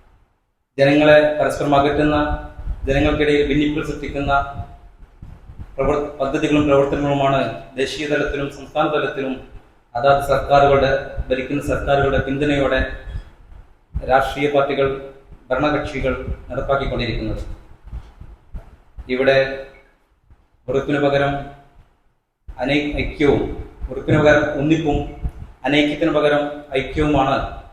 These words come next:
ഈ വിദ്വേഷ രാഷ്ട്രീയത്തെ പ്രതിരോധിക്കാൻ ഏറ്റവും ഫലപ്രദമായ മാർഗമെന്ന് വെൽഫെയർ പാർട്ടി മനസ്സിലാക്കുന്നു. ഈ സാഹചര്യത്തിലാണ് നമ്മുടെ നാട്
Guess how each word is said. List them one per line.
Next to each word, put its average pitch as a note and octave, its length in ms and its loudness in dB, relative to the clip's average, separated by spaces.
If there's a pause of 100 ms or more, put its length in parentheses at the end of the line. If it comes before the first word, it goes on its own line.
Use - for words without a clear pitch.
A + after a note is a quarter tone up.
(580)
ഈ C3 100 0 (1080)
വിദ്വേഷ D3 300 4 (120)
രാഷ്ട്രീയത്തെ C#3 500 2
പ്രതിരോധിക്കാൻ C#3 500 0 (720)
ഏറ്റവും C3 340 2
ഫലപ്രദമായ D3 520 2 (140)
മാർഗമെന്ന് C3+ 480 2 (760)
വെൽഫെയർ C3 320 4
പാർട്ടി B2+ 240 2 (200)
മനസ്സിലാക്കുന്നു. A#2 540 -4 (680)
ഈ C3+ 80 0 (100)
സാഹചര്യത്തിലാണ് C#3 760 2 (1300)
നമ്മുടെ C3+ 280 0
നാട് D3+ 220 4